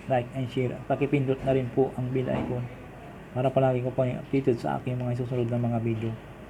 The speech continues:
Pakakalob ko po at ituturo ko po sa inyo lahat ang aking mga nalalaman, panggamot sa spiritual,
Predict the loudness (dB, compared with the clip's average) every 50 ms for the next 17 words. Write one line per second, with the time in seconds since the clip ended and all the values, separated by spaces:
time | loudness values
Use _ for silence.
0 | -16 -16 -16 -16 -12 -6 -4 0 4 8 8 8 8 6 2 2 4 4 4 4
1 | 2 -2 -2 0 0 4 6 6 6 6 4 2 0 -2 -2 -2 -2 0 2 2
2 | 2 2 0 -2 -4 -6 -4 -4 -4 -4 -2 -2 0 0 2 2 2 2 2 2
3 | 0 0 -2 -4 -6 -6 -4 -2 0 0 2 2 2 2 0 -2 -6 -16 -18 -18
4 | -18 -18 -18 -18 -18 -18 -16 -16 -16 -14 -14 -14 -14 -14 -14 -16 -14 -14 -14 -6
5 | 0 4 6 6 6 4 0 -2 -2 -2 2 2 2 2